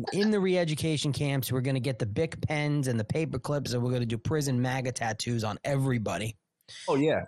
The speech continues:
Speaker 2: absolutely. And we're, we're bu-, we're bullying all the, the liberals that get caught pretending to be maga.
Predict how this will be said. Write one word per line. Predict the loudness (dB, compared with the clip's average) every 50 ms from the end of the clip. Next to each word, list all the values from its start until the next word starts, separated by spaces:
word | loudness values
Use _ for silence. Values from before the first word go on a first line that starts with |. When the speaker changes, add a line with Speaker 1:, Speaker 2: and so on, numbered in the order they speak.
| 0
Speaker 2:
absolutely. | 0 0 0 0 0 0 2 2 4 4 2
And | 2 2
we're, | 2 2 2
we're | 2 2 2
bu-, | 2 2 2 2 2
we're | 2 2 2
bullying | 2 2 2 4 4 4 4 4
all | 4 4 4 2 2
the, | 2 2 2 2 2 2
the | 0 0
liberals | 2 2 2 2 2 0 0 0
that | 0 0
get | 0 -2 -2
caught | 0 0 2 2 0 0 -2 -8
pretending | -12 -4 -2 0 0 2 2
to | 2
be | 2 2
maga. | 2 2 2 0 0 -2